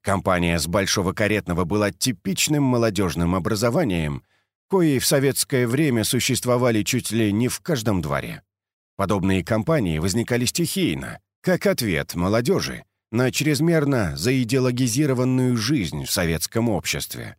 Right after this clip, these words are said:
где приветствовалось участие молодёжи только в официально зарегистрированных организациях типа К П С С, Комсомола или Пионерии.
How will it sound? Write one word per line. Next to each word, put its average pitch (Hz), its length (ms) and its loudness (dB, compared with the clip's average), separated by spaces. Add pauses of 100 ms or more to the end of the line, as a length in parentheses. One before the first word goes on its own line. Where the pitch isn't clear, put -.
(380)
где 95 320 0
приветствовалось 107 880 0
участие 104 480 0
молодёжи 101 640 0 (160)
только 143 400 0
в 120 80 0
официально 156 640 2
зарегистрированных 123 1040 0
организациях 123 840 0 (400)
типа 82 400 -2
К 85 140 -4
П 71 240 -6
С - 140 0
С, 143 340 0 (160)
Комсомола 98 760 0
или 85 300 0
Пионерии. 78 880 -2